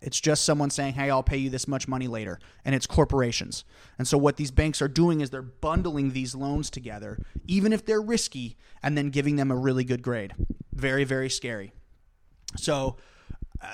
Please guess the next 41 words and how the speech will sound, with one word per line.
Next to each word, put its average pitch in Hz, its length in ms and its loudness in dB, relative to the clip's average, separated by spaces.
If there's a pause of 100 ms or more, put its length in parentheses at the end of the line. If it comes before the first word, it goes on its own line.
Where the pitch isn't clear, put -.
(100)
that 147 340 4
is 151 480 4 (800)
similar 165 420 6
to 156 180 4
what 151 160 6
happened 147 300 6
in 143 40 2
oh 151 180 6
eight, 170 260 0 (100)
but 139 240 10
at 135 100 2
a 131 220 0
significantly 143 1040 0
lesser 135 500 2
degree. 123 500 -2 (440)
Um, 113 580 -2
but 135 300 8 (580)
be 147 140 2
paying 175 220 12
attention 151 340 4
to 147 60 4
that, 139 200 2
C - 220 2
L 143 160 6
Os. 131 320 4
If 135 100 -2
anybody 202 400 4
ever 156 340 4
suggests 135 520 0
you 156 80 2
invest 123 460 0
with 160 100 -2
that, 165 140 2
so, 156 160 10
like, 143 180 4
if 151 80 -2
you 247 80 0
go 269 80 2
to 170 120 6
a 135 40 2
bank 127 420 -4